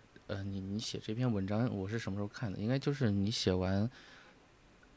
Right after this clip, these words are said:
写完应该是第，就是你发布完之后，我是知道这样一个文章，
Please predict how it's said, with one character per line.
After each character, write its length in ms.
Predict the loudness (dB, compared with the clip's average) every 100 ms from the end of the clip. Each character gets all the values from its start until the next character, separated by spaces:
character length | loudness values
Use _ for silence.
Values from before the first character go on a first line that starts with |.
| -20 -20 -20 -20 -20 -12
写 240 | -4 2 2
完 240 | 4 4
应 80 | 4
该 140 | 4
是 60 | 0
第， 500 | 2 2 2 0 -6 -14 -16 -4
就 120 | 2
是 60 | 2
你 60 |
发 260 | 6 6 6
布 200 | 6 6
完 200 | 6 4
之 80 | 4
后， 240 | 4 4 0 -16 -20 -12 2
我 200 | 4 4
是 240 | 2 0 -2
知 240 | 0 4
道 200 | 6 6
这 100 | 6
样 100 | 4
一 80 | 4
个 120 | 2
文 180 | 0 2
章， 300 | 2 2 0